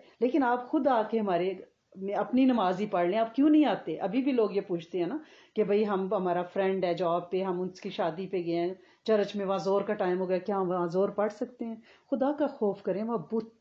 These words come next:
बुत हज़रत बीबी नाउजुबिल्ला मरियम की उन्होंने मुजस्समा हज़रत ईसा अलैहिस्सलाम को सलीब पे लटकाया हुआ है, वहाँ आप कैसे नमाज पढ़ सकते हैं? इस, इस रवायत को आप देखें। आपने फरमाया, हज़रत उमर ने क्या फरमाया,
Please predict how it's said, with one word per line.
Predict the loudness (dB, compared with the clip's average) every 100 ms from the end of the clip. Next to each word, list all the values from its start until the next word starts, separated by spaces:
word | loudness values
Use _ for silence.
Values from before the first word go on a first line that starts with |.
| _ _
बुत | -6 -2 -2 -2 -2
हज़रत | -2 -2 -6
बीबी | -10 -8 -8 -8 -10 -16 -12
नाउजुबिल्ला | -6 -2 -2 -2 -2 -2
मरियम | 0 -2 0 -2 -2
की | -4
उन्होंने | -2 -2 -4 -8 _ _
मुजस्समा | 0 0 0 -2 0
हज़रत | -2 -4
ईसा | -12 -4 0
अलैहिस्सलाम | 0 -2 -2 -2 -4
को | -8
सलीब | -10 -4 -2 0
पे | -2
लटकाया | -2 -2 -2 0
हुआ | 0
है, | -4 -10 -20 _
वहाँ | -2 0
आप | 0
कैसे | 0 2
नमाज | 4 4 2 0
पढ़ | -2
सकते | -2 -6 -6 -8
हैं? | -8
इस, | -8 -10 -4
इस | -4 -2 -2
रवायत | 0 0 0
को | -2
आप | 0
देखें। | -2 -4 -6 -8 -8 _ _ _ _ _ -4
आपने | -4 0 -2
फरमाया, | 0 0 2 2
हज़रत | 2 -2
उमर | -2 0
ने | 0
क्या | 0
फरमाया, | 0 0 0 2 2 -2